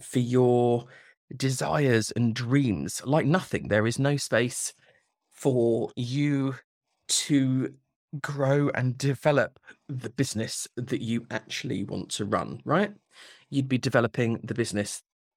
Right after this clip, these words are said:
that they want you to run. And it's called a blueprint because it's exactly <laughs> that. Follow it to the letter,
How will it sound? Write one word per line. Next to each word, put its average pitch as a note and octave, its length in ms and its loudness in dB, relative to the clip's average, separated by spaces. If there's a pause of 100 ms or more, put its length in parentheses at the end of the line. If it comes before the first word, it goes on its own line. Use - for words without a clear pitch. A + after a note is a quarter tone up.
(180)
that - 180 -6 (240)
they G#2+ 140 2
want - 220 -8
you G2+ 100 -8
to G2+ 120 -4
run. C#2 280 -6 (580)
And D3 100 4
it's - 140 0
called G#3 340 2
a C#3+ 40 2
blueprint C3+ 680 -2 (180)
because E3 260 -4
it's - 200 -4
exactly C#3+ 480 -2
<laughs> B2+ 40 -12
that. D3 520 0 (260)
Follow G#3+ 240 2
it - 100 0
to - 80 -8
the A#2 80 2
letter, D#3 440 -2